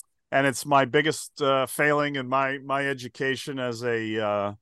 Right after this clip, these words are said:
as a student of architecture, which is I have not spent, uh, uh, uh, much time in the, uh, the Heathland region of, of England. And so Sunningdale Old, um, is the place I have not been to. Um,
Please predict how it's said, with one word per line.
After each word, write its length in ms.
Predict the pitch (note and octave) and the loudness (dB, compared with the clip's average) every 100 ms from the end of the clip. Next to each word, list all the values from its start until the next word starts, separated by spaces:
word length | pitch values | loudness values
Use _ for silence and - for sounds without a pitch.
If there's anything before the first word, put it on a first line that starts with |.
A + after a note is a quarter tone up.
| _ _ _ _ _ - | _ _ _ _ _ -4
as 160 | C3+ B2+ | 0 0
a 60 | |
student 280 | A#2+ D#3 C#3+ | 0 0 2
of 100 | B2 | 4
architecture, 680 | B2 A#2+ A2+ C#3+ A#2+ - C3+ | 4 4 0 -2 0 0 -4
which 220 | B2+ - | -4 -4
is 120 | A#2 | -2
I 160 | B2+ A#2+ | 2 2
have 180 | A#2 | 2
not 260 | A#2 B2 A#2+ | 2 2 0
spent, 340 | - - C3 - _ | -2 -6 -6 -8 _
uh, 320 | A#2 A2 G#2 G2 - | -4 -2 -2 -4 -8
uh, 160 | F2 E2 - | -10 -10 -12
uh, 160 | E2+ E2 | -16 -16
much 340 | C2+ A#2+ B2+ - | -10 -4 -2 4
time 260 | C#3+ C3 | 4 6
in 100 | B2+ | 4
the, 380 | A#2+ A#2+ A2 G#2+ - | 2 0 0 -4 -8
uh, 420 | - G2+ F#2 D#2+ - | -8 -4 -4 -6 -6
the 160 | F#2+ A2 | -2 2
Heathland 600 | C#3 D3+ C3 A2+ G#2 - _ | 2 2 2 0 -2 -10 _
region 440 | B2 B2+ A#2+ A#2+ A#2+ | 0 2 4 2 0
of, 300 | A2+ G2+ B2 | -2 -4 0
of 220 | B2+ A#2+ | 4 6
England. 360 | C#3 D3 G#2+ G2 | 4 4 2 0
And 140 | G#2 | -4
so 260 | - A#2+ A2+ | 2 4 4
Sunningdale 540 | - C3+ C3+ C3 C3 | 4 2 4 2 4
Old, 460 | B2+ C3 D3+ G2 F#2+ _ _ _ _ _ _ _ | 4 2 0 -4 -10 _ _ _ _ _ _ _
um, 680 | A#2+ A#2 A2+ A2+ A2 A2 A2+ | -4 -2 0 -2 -4 -6 -6
is 420 | - A#2 A#2 G2 | 0 2 2 0
the 100 | A#2 | -4
place 320 | - B2+ A#2+ | 2 2 4
I 100 | B2+ | 2
have 120 | A#2 A#2 | 2 2
not 220 | A#2+ A2 | 0 0
been 220 | B2 A#2 | -2 -2
to. 480 | - C3 C3+ C#3 - | -4 -6 -6 -8 -6
Um, 600 | F#2 G#2+ G#2 G2+ G2 G2 | -2 0 0 -2 -4 -8